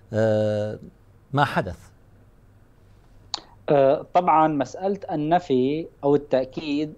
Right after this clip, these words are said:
Speaker 1: مم.
Speaker 2: هو شأن متعلق بالتحقيقات القائمة.
Speaker 1: مم.
Speaker 2: أولا ما قدم من شكاوٍ للجنة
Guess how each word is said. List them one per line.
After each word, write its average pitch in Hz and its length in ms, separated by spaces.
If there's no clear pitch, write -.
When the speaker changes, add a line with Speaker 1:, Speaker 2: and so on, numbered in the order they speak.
Speaker 1:
مم. 139 60
Speaker 2:
هو 147 220
شأن 160 440
متعلق 143 680
بالتحقيقات 135 1080
القائمة. 143 680
Speaker 1:
مم. 104 160
Speaker 2:
أولا 151 520
ما 139 160
قدم 139 800
من 139 120
شكاوٍ 147 480
للجنة 131 1400